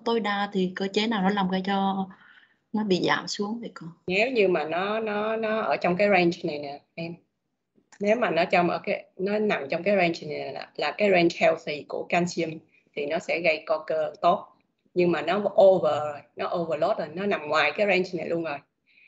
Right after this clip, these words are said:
Speaker 2: thì nó sẽ, ờ, đây là một dấu hiệu giống như là, lấy cái hình ảnh giống như là khi mà mình ăn nhiều quá, khi mà mình ăn nhiều quá,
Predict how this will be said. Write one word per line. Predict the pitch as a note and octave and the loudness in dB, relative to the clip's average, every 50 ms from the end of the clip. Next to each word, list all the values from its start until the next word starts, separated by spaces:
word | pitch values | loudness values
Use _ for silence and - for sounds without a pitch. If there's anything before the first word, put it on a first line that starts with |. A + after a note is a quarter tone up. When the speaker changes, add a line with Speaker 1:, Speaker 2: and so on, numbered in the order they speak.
| _ _ _ _ _ | _ _ _ _ _
Speaker 2:
thì | - D#3+ D3 | -8 -8 -4
nó | D3 - - G3+ | -2 -2 -2 -2
sẽ, | G3 - - - - G#2+ F3+ F#3+ G#3 A3 - - _ - _ _ _ _ _ | -2 -2 -2 -2 0 0 0 0 0 -2 -6 -12 _ -20 _ _ _ _ _
ờ, | - D#3 D#3+ D#3+ D#3 D#3+ - - - - - | -8 -6 -4 -2 -2 -2 -2 -4 -4 0 2
đây | E3+ F3 F3 | 4 6 6
là | E3+ D#3+ D#3+ | 4 2 0
một | D#3 - - - | -2 -6 -2 0
dấu | F#3 G3 A3 | 0 0 2
hiệu | A#3 G#3 F#3 C#3 C#3+ D#3 E3+ | 0 -4 -4 -4 -4 -4 -4
giống | F#3 G3+ A#3 A#3+ | -4 -4 -2 0
như | G#3 F#3+ F3+ E3+ | 2 2 2 2
là, | D#3+ D#3 D3+ D3 C#3+ - - _ _ _ _ _ _ - - - - _ - _ - - - - - - - - - - - - - - | 0 -2 -4 -8 -10 -14 -20 _ _ _ _ _ _ -20 -20 -20 -20 _ -20 _ -20 -18 -18 -20 -14 -8 -6 -6 -6 -6 -8 -12 -4 2
lấy | - G#3 B3 C4 B3+ | 4 4 4 4 4
cái | B3+ B3 | 2 4
hình | A#3+ - - | 4 0 -2
ảnh | - - E3+ G#3 | -2 -2 -2 0
giống | A3+ A#3 A#3 | 0 -2 0
như | G#3+ F#3+ F3+ | 0 2 2
là | E3+ D#3 D3+ - - - - - _ _ _ _ | 0 -2 -4 -8 -12 -20 -20 -20 _ _ _ _
khi | - F3+ | 2 4
mà | F3+ E3+ D#3 | 4 4 2
mình | D#3 D3+ D3 D3 - - - - - | 2 -2 -4 -6 -8 -12 -14 -6 -2
ăn | - F#3 F3 F3+ | 2 4 6 6
nhiều | F3+ D#3 C#3+ C#3 C#3 | 6 4 2 -2 -2
quá, | - E3 F#3 A#3 B3+ - - _ _ _ _ _ _ _ _ _ _ - | -2 -2 -2 -2 -6 -10 -16 _ _ _ _ _ _ _ _ _ _ -2
khi | F3+ | 0
mà | F3+ F3 | 0 0
mình | D#3 D3+ C#3+ | -2 -4 -6
ăn | - - - F3 F3 | -6 -2 2 4 4
nhiều | E3 D#3 D#3 D3+ | 4 2 -2 -4
quá, | D#3+ F3+ G3+ G#3 A3 | -4 -4 -2 -2 -4